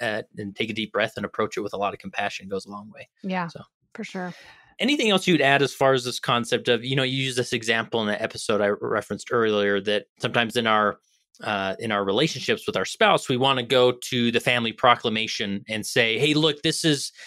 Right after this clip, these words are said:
Speaker 1: says right here that this is the way, what a husband should do, or this is what a wife should do. So, and you are obviously not doing it." Anything else as far as how we sometimes look for evidence in bad leadership?
Speaker 2: Yeah, I personally think this is a tool that the adversary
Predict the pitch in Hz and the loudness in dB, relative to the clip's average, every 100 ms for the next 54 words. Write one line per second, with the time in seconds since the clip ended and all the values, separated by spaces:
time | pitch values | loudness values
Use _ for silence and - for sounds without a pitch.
0 | - - 165 127 147 139 120 143 131 120 | -8 4 4 6 4 4 0 2 2 4
1 | 117 107 127 - 117 117 120 - 117 117 | 2 0 -2 -2 -4 2 2 0 0 2
2 | 104 139 113 113 107 - 110 117 107 104 | 2 0 -2 -2 -2 -4 -2 0 2 0
3 | 113 113 110 101 104 107 - 98 104 123 | -2 -2 -2 0 0 -2 -4 -6 -2 -2
4 | 95 113 107 113 104 123 113 98 113 117 | 0 -6 -6 -6 -4 -4 -6 -6 -2 0
5 | 123 104 101 - 107 107 123 113 - - | 0 -4 -10 -10 -10 -4 -4 -4 -12 -4
6 | 208 240 156 147 139 123 139 131 120 110 | -2 0 2 0 -2 0 6 6 6 2
7 | - - _ _ _ - 135 123 117 139 | -10 -14 _ _ _ 0 2 2 -2 -4
8 | 117 127 113 - - 117 117 - 107 107 | -2 -2 -2 -6 -6 -4 -4 -2 -2 0
9 | 107 107 107 107 - - 113 107 101 98 | 0 0 -2 -4 -10 -10 -8 -4 -4 -4
10 | 98 _ _ - 101 101 104 104 - 113 | -8 _ _ -8 -4 -2 -2 -4 -4 -6
11 | - _ _ _ _ _ 277 311 320 302 | -8 _ _ _ _ _ 0 2 2 2
12 | - 302 320 - 320 - 330 294 277 240 | 4 4 4 0 -2 2 2 4 0 2
13 | 240 - 226 202 - 233 220 214 208 202 | 0 0 0 -2 -2 4 4 4 2 0
14 | 202 170 233 202 - 220 214 208 208 - | 2 2 2 -2 0 2 4 4 2 0